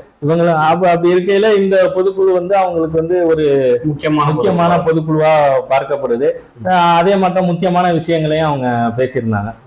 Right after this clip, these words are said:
Speaker 2: இப்போ இதெல்லாம் சொல்ற, இதுக்கும் அண்ணா தி மு க வந்து அந்த ஒரு இதா இருக்கு, இவங்க எல்லாம் ஜாலியா இருக்காங்க, அவங்க எல்லாம் வந்து காலியா ஒரு, ஒரு நிலைமையில இருக்காங்க, நீ அது என்னது இது?
Speaker 1: கண்டிப்பா, ஏன்னா அவங்க வந்து எடப்பாடி வந்து தொடர்ந்து வந்து என்ன சொல்றாருன்னா,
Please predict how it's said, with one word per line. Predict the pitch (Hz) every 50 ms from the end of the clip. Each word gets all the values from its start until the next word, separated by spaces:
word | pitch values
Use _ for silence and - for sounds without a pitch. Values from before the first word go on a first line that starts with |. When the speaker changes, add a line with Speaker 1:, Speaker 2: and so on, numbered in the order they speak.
| 113 - _ _ _ _ _ -
Speaker 2:
இப்போ | 147 139 - 156 165 160
இதெல்லாம் | 139 123 127 139 143 160 180 180 175
சொல்ற, | 165 151 143 120 110 107 107 110 139
இதுக்கும் | 151 175 196 240 233 - 240 240 - 196 190
அண்ணா | 160 180 220 240 233
தி | 233 226 208
மு | 196 190 180
க | 170 170 165 160 156 160
வந்து | 165 175 175 175
அந்த | 170 160 151 151
ஒரு | 151 147 147 143 143 143 143 143 143
இதா | 143 175 175 170 156
இருக்கு, | 147 143 135 160 156
இவங்க | 156 156 160 165 160
எல்லாம் | 160 151
ஜாலியா | 139 147 156 170 175 165
இருக்காங்க, | 151 147 147 147 147 151 151
அவங்க | 151 135 131 143 151 151 156
எல்லாம் | 160 160 160
வந்து | 160 147 139 139
காலியா | 139 165 175 175 160 151
ஒரு, | 143 139 139 135 135
ஒரு | 139 139 135
நிலைமையில | 135 147 151 156 151
இருக்காங்க, | 139 131 139 127 131 131 131
நீ | 131 131
அது | 123 117 123 131 131
என்னது | 131 127 123 117
இது? | 104 95 98 98 - - _ _ _ _
Speaker 1:
கண்டிப்பா, | - 139 160 180 190 170 175 160 113 95 - -
ஏன்னா | 120 151 180 180 156 156 180 190 175 147 - - - _ _ _ _
அவங்க | - - 143 170 175 175 170
வந்து | 170 170 185 196 196 190 185 175 160 151 147 143 135 127 123 120 120 117 117 113 113 110 110 107 104 104 107 104 101 120
எடப்பாடி | 147 185 185 185 190 185 175 165
வந்து | 147 147 170 151
தொடர்ந்து | - 147 151 151 175 175 175 170 170
வந்து | 165 151 151 151
என்ன | 143 143 151 143 -
சொல்றாருன்னா, | 143 127 131 127 123 117 131 143 143